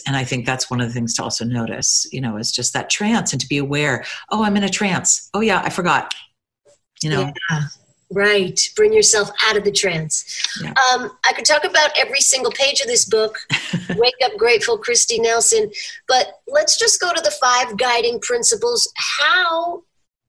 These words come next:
Speaker 2: did you come up with the five guiding principles?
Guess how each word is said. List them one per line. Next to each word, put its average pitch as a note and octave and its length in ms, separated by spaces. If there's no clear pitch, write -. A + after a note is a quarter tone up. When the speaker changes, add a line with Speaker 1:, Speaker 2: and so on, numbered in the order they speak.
Speaker 2:
did B3+ 220
you C4+ 100
come - 300
up B3 220
with B3+ 180
the A3+ 60
five G#3+ 400
guiding F#3+ 440
principles? - 680